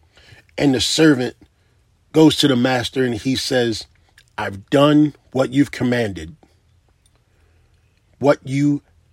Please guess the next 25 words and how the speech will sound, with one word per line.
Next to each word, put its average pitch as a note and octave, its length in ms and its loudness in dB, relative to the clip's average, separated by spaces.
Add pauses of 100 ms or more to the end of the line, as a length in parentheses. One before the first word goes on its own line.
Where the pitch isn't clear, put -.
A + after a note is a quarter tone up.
have A2 300 -8
asked D3 320 -2
me D#3 100 6
to D3 100 4
do A#2+ 400 -2 (200)
is B2+ 180 -4
done. G2 400 -10 (960)
But B2+ 220 -4
if - 200 0
you C#3+ 140 2
will C3 140 4
look, C3 280 2 (680)
there A#2+ 220 -2
is - 240 -8
still C#3+ 680 2 (320)
room G#2+ 580 0 (300)
at - 180 -6
the A#2 100 -6
table." E2+ 400 -6 (2000)
So - 180 -6
the A2+ 100 -6
master C3+ 460 0
of B2 100 -2
the A#2+ 100 -2
house, - 500 -2